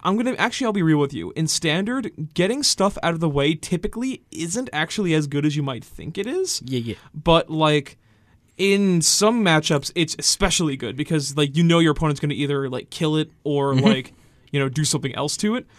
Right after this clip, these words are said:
Speaker 1: So just being able to get your use out of it and get the extra draw off and, like, dig deep in, into your deck for what you need
Speaker 2: Yeah.
Speaker 1: is gonna be really, really nice for the deck.
Speaker 2: No, Andrew, you said Nemen's the freest thing ever. I think this thing's even freer.
Speaker 1: Potentially. Potentially. Because,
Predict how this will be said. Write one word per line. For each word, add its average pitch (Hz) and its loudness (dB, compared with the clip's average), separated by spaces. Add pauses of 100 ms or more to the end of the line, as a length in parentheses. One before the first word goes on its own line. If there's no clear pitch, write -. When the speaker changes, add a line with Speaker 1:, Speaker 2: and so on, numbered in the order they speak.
(140)
Speaker 1:
So 180 -2
just 165 -2
being 180 2
able 185 2
to 160 2
get 156 4
your 147 2
use 151 0
out 147 0
of 143 0
it 143 0
and 143 0
get 143 -2
the 143 -4
extra 139 -4
draw 135 0
off 151 0
and, 143 -4
like, 139 -2
dig 147 2
deep 147 0
in, 143 -2
into 143 -4
your 135 -2
deck 139 -2
for 143 -8
what 135 -2
you 131 -8
need 143 -4 (220)
Speaker 2:
Yeah. 143 0 (100)
Speaker 1:
is 147 -2
gonna 151 0
be 143 -6
really, 156 2
really 135 -2
nice 127 -6
for 123 -14
the - -14
deck. - -16 (560)
Speaker 2:
No, 147 -2
Andrew, 135 -2
you 123 -6
said 151 -2 (200)
Nemen's 120 0
the 110 -4
freest 117 -2
thing 113 -2
ever. 98 -2
I 101 0
think 143 2
this 127 2
thing's 113 0
even 101 0
freer. 107 -2 (720)
Speaker 1:
Potentially. 151 -2 (480)
Potentially. 147 -6
Because, 226 -2